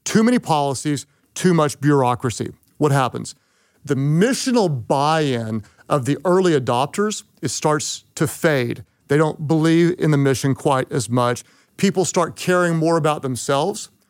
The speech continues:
than they do the organization. And then some long-tenured staff members that you thought would always be with you, they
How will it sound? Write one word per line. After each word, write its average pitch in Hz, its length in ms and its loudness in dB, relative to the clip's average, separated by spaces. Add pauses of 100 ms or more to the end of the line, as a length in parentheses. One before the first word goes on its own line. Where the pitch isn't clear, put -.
than 151 100 -2
they 143 100 2
do 143 180 0
the 143 120 2
organization. 143 960 0
And 127 220 -2
then 160 400 2 (260)
some 147 240 -2
long-tenured 190 1120 2
staff 143 420 -2
members 143 340 0
that 139 120 -2
you 135 100 -4
thought 147 220 -2
would 147 80 2
always 180 440 2
be 143 140 2
with 127 240 0
you, 127 200 -2 (600)
they 123 420 0